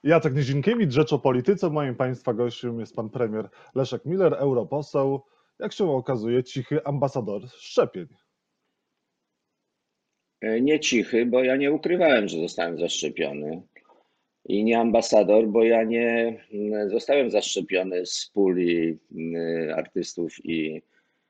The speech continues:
Speaker 2: e, aktorów, e, tylko zostałem zaszczepiony z puli pacjentów.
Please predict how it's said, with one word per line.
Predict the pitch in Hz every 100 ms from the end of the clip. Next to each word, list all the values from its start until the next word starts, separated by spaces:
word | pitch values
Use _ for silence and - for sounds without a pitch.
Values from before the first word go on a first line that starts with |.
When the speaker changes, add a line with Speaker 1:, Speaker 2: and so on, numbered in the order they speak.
| _ _
Speaker 2:
e, | - -
aktorów, | - - 80 80 120 - - _ -
e, | - 87 90
tylko | 80 101 104 107
zostałem | 104 101 101 104 104 92
zaszczepiony | 98 - 95 98 98 101
z | -
puli | - 101 98
pacjentów. | 101 - - 71 65 71